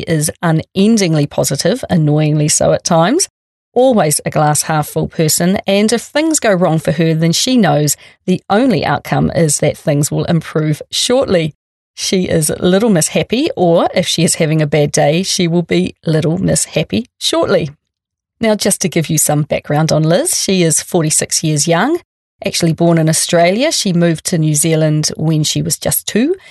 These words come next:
and after finishing school, her career started out in the New Zealand Air Force, after which she moved into the New Zealand Police, where she has done some pretty amazing things, including being one of just a few women to serve on the Armed Offenders Squad here in New Zealand.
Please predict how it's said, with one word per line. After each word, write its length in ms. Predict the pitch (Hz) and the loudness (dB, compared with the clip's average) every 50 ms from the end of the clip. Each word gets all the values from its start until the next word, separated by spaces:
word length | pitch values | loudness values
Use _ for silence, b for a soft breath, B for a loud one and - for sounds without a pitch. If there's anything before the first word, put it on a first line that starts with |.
| B B B | B B B
and 120 | B 202 202 | B 0 2
after 220 | 202 202 - 220 | 2 0 0 -2
finishing 400 | 214 - 311 311 277 - - 214 | -2 -2 0 0 0 0 0 0
school, 400 | 196 - - - 190 190 185 190 | 0 0 0 0 2 2 2 2
her 160 | 175 196 175 | 2 2 0
career 420 | 175 - - 180 160 165 160 160 165 | 0 0 -2 -2 0 0 2 2 0
started 460 | - - - 165 156 151 147 156 147 | 0 0 0 0 0 2 0 0 2
out 300 | 156 151 180 180 - - | 2 2 0 0 -2 -4
in 140 | - 175 156 | -2 0 0
the 80 | 165 160 | 2 2
New 160 | 160 156 151 | 2 2 0
Zealand 340 | 143 - 151 - 139 - - - | 0 0 -2 -2 -2 -4 -4 -4
Air 140 | 156 156 160 | -4 -4 -4
Force, 440 | - - - 220 311 392 - - - _ _ _ _ _ _ - - | -2 -2 0 0 2 0 -2 -2 -6 _ _ _ _ _ _ -10 -4
after 300 | - 277 277 - - 233 | -4 -4 -2 0 -2 0
which 220 | 190 202 196 - | 2 0 0 0
she 180 | - - 202 185 | -2 -2 0 2
moved 400 | 175 175 175 170 165 156 - - | 2 4 4 2 2 0 -2 -4
into 300 | - 170 151 139 - 147 | -2 0 0 0 0 -2
the 80 | 147 147 | 0 0
New 160 | 156 151 147 | 2 2 0
Zealand 340 | - 160 160 185 185 151 - | 0 0 0 2 0 0 -2
Police, 520 | - - - 160 196 285 - - - - | -2 -2 0 0 0 0 0 -2 -2 -2
where 200 | - - 185 180 | -2 0 0 0
she 220 | - - 196 190 | 0 0 0 0
has 220 | 180 190 180 - - | 0 0 -2 -2 -2
done 200 | - 190 170 170 | -2 0 0 0
some 160 | - - 190 | 0 -2 -4
pretty 400 | - - - - 359 349 294 214 | -6 -6 -8 -4 -2 0 0 2
amazing 420 | 170 170 165 160 156 143 147 143 | 2 2 2 2 0 0 0 -2
things, 480 | 143 - - 165 160 208 311 415 - - B B B B B B B - | -2 -2 -2 -2 0 0 0 -2 -2 -6 B B B B B B B 0
including 640 | 220 214 196 - - 208 190 190 180 170 160 170 | 0 0 0 0 0 2 2 2 2 2 0 2
being 320 | - 170 165 156 156 151 | 2 2 2 2 2 0
one 280 | 151 - - 165 156 151 | 0 0 0 2 2 2
of 140 | 147 143 - | 2 0 0
just 220 | - 147 - - | -2 -4 -2 -4
a 40 | 151 | -6
few 300 | - - - 247 262 220 | -6 -2 0 0 2 2
women 260 | 185 170 160 151 151 - | 2 2 2 2 0 0
to 100 | - 160 | -2 -2
serve 360 | - - 170 160 156 143 - - | -2 0 0 0 0 -2 -2 -2
on 460 | 160 151 151 165 180 175 143 151 160 - | -2 0 0 0 0 0 -2 -4 -4 -2
the 200 | 170 156 - - | -2 -2 0 0
Armed 200 | 165 156 151 147 | 0 0 0 0
Offenders 380 | 143 - - 208 214 190 185 - | -2 -2 0 0 0 2 0 0
Squad 340 | - - 190 180 170 165 | -2 0 2 2 2 2
here 220 | 170 180 175 165 160 | 0 0 2 2 2
in 80 | 151 | 2
New 120 | 156 160 156 | 2 0 0
Zealand. 440 | 156 220 240 269 254 165 156 156 | 0 2 2 2 2 0 -2 -4